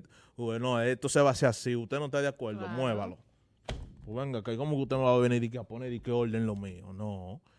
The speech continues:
Speaker 1: Entonces, eh, yo quiero saber cuáles son los views que Amelia te está dejando a ti en ese programa para tú ponerla a ella a, a, a, a, a,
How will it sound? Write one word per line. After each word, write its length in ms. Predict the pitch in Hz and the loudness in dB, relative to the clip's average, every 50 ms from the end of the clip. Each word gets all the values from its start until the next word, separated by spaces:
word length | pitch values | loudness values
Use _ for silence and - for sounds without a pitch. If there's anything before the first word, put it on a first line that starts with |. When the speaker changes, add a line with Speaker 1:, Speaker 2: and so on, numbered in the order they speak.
| _ _ _ _ _ _ | _ _ _ _ _ _
Speaker 1:
Entonces, 680 | 107 - 110 117 110 - 131 127 127 127 139 131 110 - - - _ - | -10 -8 -6 -6 -4 -2 0 2 2 2 2 2 0 -4 -6 -20 _ -4
eh, 180 | 120 123 120 120 | -2 -2 0 0
yo 100 | 127 - | -2 0
quiero 220 | - 156 165 170 | 2 4 4 4
saber 320 | - 170 151 156 165 160 - | 4 2 2 4 2 2 0
cuáles 440 | - 135 139 147 165 185 180 147 - | -2 -2 2 2 4 4 2 0 0
son 560 | - 156 165 175 175 160 147 131 120 104 - _ _ _ - | 2 4 4 6 4 4 2 0 -4 -6 -10 _ _ _ -2
los 320 | 123 139 151 147 143 135 123 | 2 4 6 6 6 6 4
views 300 | 143 170 190 185 160 - | 6 8 10 10 8 8
que 140 | - 143 | 4 2
Amelia 320 | 135 131 131 139 143 147 139 | 2 2 2 2 2 2 2
te 80 | 135 | 0
está 180 | 123 - 143 139 | 0 -2 0 0
dejando 380 | 127 123 131 135 135 135 127 123 | 0 0 2 0 0 2 0 -4
a 40 | |
ti 200 | 107 - 139 135 | -4 -4 -4 -4
en 80 | 123 120 | -2 -4
ese 180 | 123 - 135 113 | -4 -8 -8 -8
programa 420 | 110 107 110 117 135 151 139 110 | -8 -6 -2 -2 -2 -2 -4 -6
para 140 | 107 107 95 | -6 -8 -8
tú 140 | 113 117 110 | -8 -10 -10
ponerla 380 | 120 117 117 117 113 110 107 107 | -8 -8 -6 -6 -6 -6 -6 -6
a 80 | 107 107 | -6 -6
ella 340 | 104 101 104 98 95 85 _ _ _ _ _ _ _ | -8 -10 -10 -12 -12 -14 _ _ _ _ _ _ _
a, 120 | 104 107 104 | -10 -10 -8
a, 160 | 82 98 104 | -8 -8 -10
a, 460 | - - 104 101 90 - 101 98 - - 104 104 92 | -8 -6 -8 -8 -8 -6 -8 -8 -6 -4 -6 -6 -6
a, 20 | |
a, 40 | - | -6